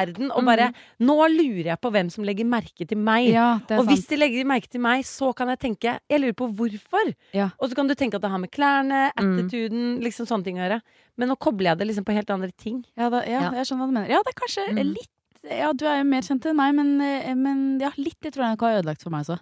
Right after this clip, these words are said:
Speaker 1: For
Speaker 2: Ja, kjenner jeg
Speaker 1: sannsynligheten
Speaker 2: at
Speaker 1: for at noen
Speaker 2: mm.
Speaker 1: kjenner deg igjen er jo der
Speaker 3: Ja.
Speaker 1: for alle
Speaker 2: Ja,
Speaker 1: oss.
Speaker 2: og det er
Speaker 1: Så
Speaker 2: veldig ofte når jeg møter liksom
Speaker 1: vanskelig
Speaker 2: nye
Speaker 1: å vite.
Speaker 2: mennesker nå, så, eh, så føler jeg at liksom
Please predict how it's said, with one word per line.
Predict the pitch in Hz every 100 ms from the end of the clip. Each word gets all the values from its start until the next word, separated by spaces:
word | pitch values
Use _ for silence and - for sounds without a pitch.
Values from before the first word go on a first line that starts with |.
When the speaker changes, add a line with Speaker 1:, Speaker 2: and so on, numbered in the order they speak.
| _
Speaker 1:
For | -
Speaker 2:
Ja, | 277 339
kjenner | -
jeg | - 294
Speaker 1:
sannsynligheten | 233 233 240 262
Speaker 2:
at |
Speaker 1:
for | 269
at | 262
noen | 269
Speaker 2:
mm. | 240
Speaker 1:
kjenner | 269 196
deg |
igjen | 196 247 -
er | 180 170
jo | 180
der | 254 262 175
Speaker 3:
Ja. | 208 220
Speaker 1:
for |
alle | 202 190
Speaker 2:
Ja, | 233
Speaker 1:
oss. | 226 - -
Speaker 2:
og |
det | 240
er | 294
Speaker 1:
Så |
Speaker 2:
veldig | 330
ofte | 330 - 254
når | 262
jeg |
møter | 285 240 233
liksom | 247
Speaker 1:
vanskelig | 247
Speaker 2:
nye | 240
Speaker 1:
å | 202
vite. |
Speaker 2:
mennesker | 196 - 214
nå, | 247 - - - _ -
så, | 269 - 214
eh, | 240 240 240 240 233 -
så | - 240
føler | 262
jeg | 226
at | 208
liksom | 226 220 220